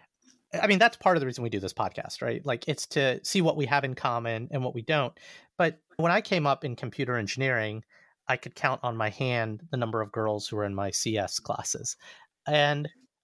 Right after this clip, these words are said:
I think that is changing. I mean, I'm now old <laughs> and there are more girls who code, but now having been in the tech sector and worked at a bunch of startups, like,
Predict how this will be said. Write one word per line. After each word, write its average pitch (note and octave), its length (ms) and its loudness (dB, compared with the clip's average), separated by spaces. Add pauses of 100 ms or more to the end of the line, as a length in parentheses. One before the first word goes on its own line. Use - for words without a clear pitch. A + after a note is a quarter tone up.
(100)
I F#3 100 4
think C4+ 140 -2
that A#3 120 4
is F#3+ 120 0
changing. C3+ 560 -2
I B2 40 -2
mean, A#2 180 0
I'm C3 180 0
now A#2+ 160 2
old A2 320 -6 (460)
<laughs> - 480 2
and G3+ 180 2 (320)
there D#3+ 180 6
are D#3+ 140 4
more D#3 220 2
girls D3 320 0
who D3 80 -4
code, D#3+ 320 2
but E3+ 180 0 (800)
now D#3+ 240 6
having F3 200 2
been D3+ 120 2
in C#3+ 60 0
the A#2+ 80 2
tech - 260 0
sector D3 340 2
and B2+ 140 0
worked C3 220 -2
at A2+ 80 -4
a - 20 -6
bunch B2 160 -4
of C#3 80 -6
startups, E3 480 2
like, C3+ 220 -10